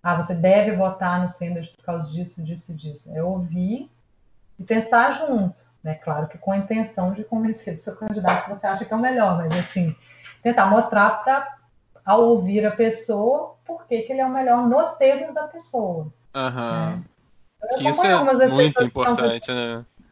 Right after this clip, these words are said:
Speaker 2: né?
Speaker 1: Exatamente. Que estão fazendo campanha por ele, tem algumas listas, assim, de o que fazer, né? Nesse tipo de
Speaker 2: Uhum.
Speaker 1: organizing.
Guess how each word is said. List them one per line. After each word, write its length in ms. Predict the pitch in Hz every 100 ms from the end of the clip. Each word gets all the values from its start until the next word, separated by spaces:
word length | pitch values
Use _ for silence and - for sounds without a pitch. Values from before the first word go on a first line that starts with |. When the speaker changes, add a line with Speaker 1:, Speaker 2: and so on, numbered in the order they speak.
| -
Speaker 2:
né? 160 | 220 208 _ _ -
Speaker 1:
Exatamente. 800 | 165 165 196 196 175 160 156 _
Que 80 | _
estão 240 | - 185 190
fazendo 320 | 196 196 185
campanha 480 | 190 170 180 180 180
por 160 | 185
ele, 220 | 185 220 190
tem 100 | 190
algumas 440 | 185 190 175 - _ _ _ - _ -
listas, 560 | 185 220 247 - 190
assim, 340 | 185 190 196 196
de 280 | 180 175
o 80 | 170
que 180 | - 240
fazer, 580 | - 214 175 170 156 131
né? 240 | 160 180
Nesse 340 | 226 196 202 175
tipo 280 | 139 131 180
de 120 | 185
Speaker 2:
Uhum. 100 | 196
Speaker 1:
organizing. 720 | 196 196 190 180 185 - -